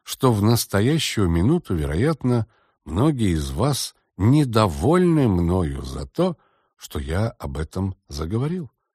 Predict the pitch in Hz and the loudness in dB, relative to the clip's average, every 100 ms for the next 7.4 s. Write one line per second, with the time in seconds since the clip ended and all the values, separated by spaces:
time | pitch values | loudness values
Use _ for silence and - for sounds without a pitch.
0 | _ _ _ _ - 151 - 139 131 123 | _ _ _ _ 0 0 2 -2 -2 -2
1 | 127 - - 117 139 - 110 92 82 80 | -4 -4 -4 -4 -4 -4 -4 -4 -4 -6
2 | - 117 131 - 101 - - 95 - 92 | -4 -6 -6 -4 -4 -4 -4 -4 -4 -6
3 | 78 73 71 143 127 71 - _ _ _ | -4 -4 -4 -4 -4 -8 -14 _ _ _
4 | _ - 78 71 69 65 131 160 117 90 | _ -8 -6 -4 -6 -4 -2 -2 0 0
5 | 67 143 123 - - 69 - _ _ _ | 0 -2 -2 -6 -10 -12 -18 _ _ _
6 | _ _ 160 180 - - 107 98 92 87 | _ _ 0 2 0 2 4 4 2 -2
7 | 101 - 156 - | -6 -2 -2 -2